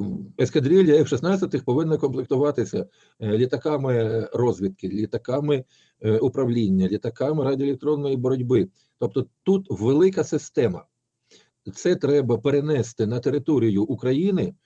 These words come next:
систему, е, авіаційно-військово-повітряних сил нато. І Ф шістнадцятий — це лише один компонент. І розмова йде не просто, що він може, може він на цьому аеродромі сідати чи ні. Та він може на будь-яку, за великим рахунком, на трасі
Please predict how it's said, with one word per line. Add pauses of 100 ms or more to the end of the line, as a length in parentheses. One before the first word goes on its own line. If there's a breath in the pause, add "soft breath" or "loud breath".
(220)
систему, (220)
е, (240)
авіаційно-військово-повітряних
сил (300 loud breath)
нато. (580 soft breath)
І
Ф
шістнадцятий —
це
лише
один
компонент. (340 soft breath)
І
розмова
йде
не
просто,
що
він
може, (340 soft breath)
може
він
на
цьому
аеродромі
сідати
чи
ні. (180)
Та
він
може
на
будь-яку, (200 soft breath)
за
великим
рахунком,
на
трасі